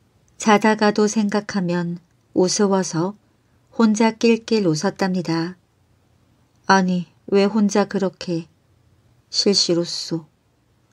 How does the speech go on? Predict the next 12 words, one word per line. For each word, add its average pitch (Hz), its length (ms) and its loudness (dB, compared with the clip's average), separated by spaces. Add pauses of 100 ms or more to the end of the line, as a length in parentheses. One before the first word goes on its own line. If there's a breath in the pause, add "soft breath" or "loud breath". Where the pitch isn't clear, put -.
(1400)
주변의 220 560 2
사람들이 214 600 0
몰아도 175 720 0 (260)
이발사는 208 720 0
말을 170 320 0
할 208 120 0
수가 208 380 -2
없었어요. 156 720 -4 (1080)
그러다 220 420 2
보니 180 500 -4 (160)
너무 185 320 0
답답해서 185 840 -6